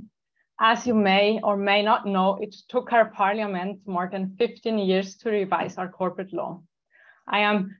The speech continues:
therefore very excited that we can finally speak about some of the core changes which entered into force this year. The revision brings with it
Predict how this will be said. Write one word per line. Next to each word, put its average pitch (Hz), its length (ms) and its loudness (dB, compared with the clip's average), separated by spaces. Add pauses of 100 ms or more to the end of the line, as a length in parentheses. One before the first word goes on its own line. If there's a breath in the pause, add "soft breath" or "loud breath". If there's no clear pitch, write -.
therefore 208 480 0
very 214 280 4
excited 190 580 -2
that 170 140 -4
we 185 120 -8
can 196 240 -12 (140)
finally 196 400 0
speak 190 380 -6
about 180 360 -2
some 180 220 -4
of 185 140 -6
the 196 60 -16
core 196 440 -4
changes 175 500 -6 (420 loud breath)
which 247 380 0
entered 190 320 0
into 196 380 -2
force 170 300 -4
this - 280 -8
year. - 300 -14 (1200 soft breath)
The 208 100 0
revision 269 600 2
brings 269 260 -2
with 254 140 -2
it 214 300 -6